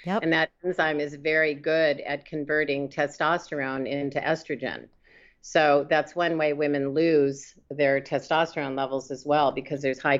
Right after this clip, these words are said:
Speaker 2: conversion in the fat cells to even more estrogen. So now we've got, you know, more body fat,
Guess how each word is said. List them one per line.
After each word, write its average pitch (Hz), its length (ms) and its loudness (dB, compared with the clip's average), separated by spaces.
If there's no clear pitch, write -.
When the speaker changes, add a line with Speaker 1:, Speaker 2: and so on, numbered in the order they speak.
Speaker 2:
conversion 139 460 0
in 123 120 -4
the 127 60 -6
fat 160 340 0
cells 104 440 -6
to 151 220 -2
even 156 260 2
more 170 200 4
estrogen. 120 680 -2
So 165 180 0
now 160 220 0
we've 160 160 -2
got, 147 280 0
you 151 120 -4
know, 147 120 -4
more 151 280 0
body 151 360 -2
fat, 147 440 -2